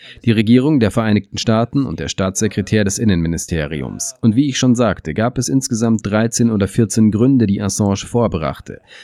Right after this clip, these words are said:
warum der Auslieferungsantrag abgelehnt werden sollte.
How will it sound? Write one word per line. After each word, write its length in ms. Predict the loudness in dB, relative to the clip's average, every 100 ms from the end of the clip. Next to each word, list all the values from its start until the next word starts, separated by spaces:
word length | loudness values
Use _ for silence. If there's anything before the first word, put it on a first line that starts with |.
| 0
warum 320 | 2 4 2
der 140 | 2 0
Auslieferungsantrag 1120 | 0 2 0 2 0 0 0 0 0 -2 -2
abgelehnt 520 | -4 -4 -2 -4 -4
werden 280 | -4 -4 -4
sollte. 380 | -4 -6 -10